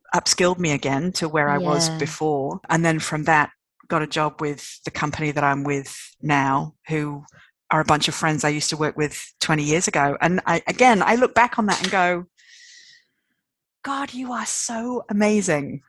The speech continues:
Speaker 2: Yeah.
Speaker 1: Like, I had no idea what to do. And it was almost <laughs> like, "I'm gonna send you for coffee with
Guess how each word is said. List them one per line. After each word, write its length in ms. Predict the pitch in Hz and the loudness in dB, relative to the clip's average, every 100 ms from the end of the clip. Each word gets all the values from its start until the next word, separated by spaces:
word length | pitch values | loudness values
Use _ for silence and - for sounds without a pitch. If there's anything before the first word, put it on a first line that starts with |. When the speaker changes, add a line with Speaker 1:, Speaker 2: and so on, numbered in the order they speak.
| _ | _
Speaker 2:
Yeah. 380 | 196 196 180 175 | -2 2 2 4
Speaker 1:
Like, 320 | 185 175 - - - | 4 4 -2 -12 0
I 100 | 202 | 4
had 260 | 214 208 214 | 4 4 4
no 540 | 233 247 254 254 233 | 4 6 6 6 6
idea 400 | 220 214 214 202 | 4 2 0 -2
what 220 | 175 160 | -2 -8
to 100 | - | -8
do. 400 | - 165 143 95 139 _ _ _ _ _ _ _ _ - | -2 0 -2 -6 -16 _ _ _ _ _ _ _ _ 2
And 120 | 196 | 4
it 80 | 185 | 4
was 140 | 196 | 4
almost 380 | 214 233 240 - | 4 6 4 2
<laughs> 180 | - - | -4 -2
like, 360 | 180 95 - - - - - | -2 -6 -16 -20 -20 -8 -4
"I'm 80 | 392 | 2
gonna 140 | 427 | 2
send 220 | - 254 | 4 2
you 60 | 240 | 2
for 120 | 208 | -4
coffee 500 | - 185 156 147 160 _ - | -4 -2 -2 -6 -8 _ -4
with 460 | 165 156 - - | -2 -2 -8 -18